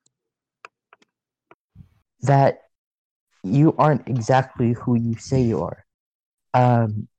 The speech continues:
do you have any identification on you? It's, it's, I, I'm not the one who's suing you. It's a person I can not,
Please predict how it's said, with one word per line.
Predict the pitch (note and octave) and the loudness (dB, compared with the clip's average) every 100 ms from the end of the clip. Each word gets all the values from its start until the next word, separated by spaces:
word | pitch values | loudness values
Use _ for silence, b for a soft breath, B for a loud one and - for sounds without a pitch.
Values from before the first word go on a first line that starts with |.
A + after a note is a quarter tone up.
| _ _ _ _ _ _ _ | _ _ _ _ _ _ _
do | C3+ | -2
you | D#3 | 2
have | F#3+ D#3 D#3 D3+ D3 | 0 2 0 2 0
any | A#2 C3+ C#3 C3 - _ _ _ _ - | 0 0 0 -2 -8 _ _ _ _ -6
identification | A#2 B2+ A2+ - A#2+ - C#3 | -4 -4 -4 -4 -6 -4 -4
on | C#3+ | -2
you? | D3 | 0
It's, | B2 D#3 | 0 0
it's, | - D3+ - - _ _ _ _ _ _ _ | 0 -2 -4 -20 _ _ _ _ _ _ _
I, | B2+ F#3 F#3+ - | 2 2 2 0
I'm | A#2+ | 2
not | F#3 G#3+ | 2 2
the | F3 | 2
one | F3 E3 C#3 | 2 2 0
who's | D3 C3 C3 - | 0 0 -2 -6
suing | - D3 A#2 | 0 2 4
you. | G#2 F#2+ G2 | 2 0 0
It's | G#2+ - - - _ _ _ _ - | -2 -4 -10 -20 _ _ _ _ -4
a | |
person | C#3 C#3 C#3 | -2 0 0
I | C3 | -2
can | B2 G#2+ G#2 _ _ _ _ _ _ | 0 -2 -4 _ _ _ _ _ _
not, | A2+ B2 C3 | 0 2 0